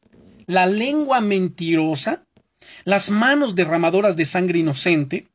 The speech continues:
el corazón que maquina pensamientos inicuos, los pies presurosos para correr al mal, el testigo falso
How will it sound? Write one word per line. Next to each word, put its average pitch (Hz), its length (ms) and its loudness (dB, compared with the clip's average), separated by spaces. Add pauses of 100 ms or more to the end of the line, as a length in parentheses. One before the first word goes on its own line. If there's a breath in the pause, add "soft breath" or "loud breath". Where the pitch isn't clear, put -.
(360 loud breath)
el 220 280 2
corazón 214 680 0
que 214 140 -6
maquina 196 680 -4
pensamientos 170 840 -4
inicuos, 175 840 -2 (420 loud breath)
los 214 320 0
pies 285 380 -4
presurosos 185 680 -4
para 156 280 0
correr 165 260 -4
al 151 140 2
mal, 147 380 0 (520)
el 190 180 2
testigo 175 420 0
falso 175 720 -2